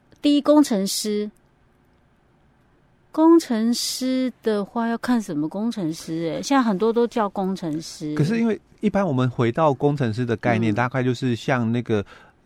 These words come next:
Speaker 2: 哎，公司有没有？哦，
Speaker 1: 嗯。
Speaker 2: 那可能电脑工程师啊等等这种的哦。
Speaker 1: 嗯。
Speaker 2: 但其实你看他的一个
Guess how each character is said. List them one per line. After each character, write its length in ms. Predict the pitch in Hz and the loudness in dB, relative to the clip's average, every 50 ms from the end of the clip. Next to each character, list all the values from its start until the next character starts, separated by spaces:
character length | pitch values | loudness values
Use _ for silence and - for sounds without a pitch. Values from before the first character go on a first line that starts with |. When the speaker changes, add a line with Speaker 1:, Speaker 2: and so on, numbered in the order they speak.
| _ _ _ _ _ _ _ - - | _ _ _ _ _ _ _ 0 2
Speaker 2:
哎， 180 | 123 113 107 - | 2 2 0 0
公 280 | - 160 156 151 156 165 | 0 0 0 2 0 -2
司 380 | - - - - 147 143 143 139 | -4 -6 -6 -2 0 0 2 2
有 80 | 120 | 2
没 120 | 104 107 113 | 0 0 0
有？ 60 | 110 | 2
哦， 280 | 101 90 95 110 110 | 2 2 2 0 2
Speaker 1:
嗯。 20 | 110 | 2
Speaker 2:
那 140 | 123 139 139 - - - | 2 0 0 -2 -4 -4
可 60 | 120 | -2
能 100 | 110 107 113 | -2 -2 -4
电 220 | - - 170 160 139 | 0 0 2 2 2
脑 160 | 120 101 98 | 0 -4 -4
工 240 | - - 131 143 147 | -4 -4 -2 -2 -2
程 240 | 131 139 117 113 | -2 -2 -2 -2
师 180 | 110 - - 120 | -4 -6 -6 -4
啊 120 | 123 123 | -4 -4
等 240 | 120 - 107 110 123 | -4 -4 -4 -4 -2
等 160 | 120 104 87 | -2 -4 -4
这 140 | - 120 117 | -2 -4 -4
种 240 | 104 - 95 80 85 | -2 -4 -6 -6 -6
的 80 | 87 78 | -6 -4
哦。 240 | 78 95 92 82 - - - | -2 0 -2 -2 -2 -6 -8
Speaker 1:
嗯。 200 | 220 208 175 147 | -6 -6 -4 0
Speaker 2:
但 160 | - 214 226 | 2 2 2
其 160 | - - 202 202 | 2 2 0 2
实 240 | 180 190 175 160 208 - 175 151 | 4 4 2 2 2 -4 -6 -4
你 140 | 139 127 | -4 -4
看 280 | 117 - - - 208 190 | -4 -4 -6 -4 -4 -2
他 200 | 170 175 180 185 | -2 -2 -2 -2
的 80 | 160 151 | -2 0
一 40 | |
个 240 | 135 139 131 120 113 | 0 0 0 0 -2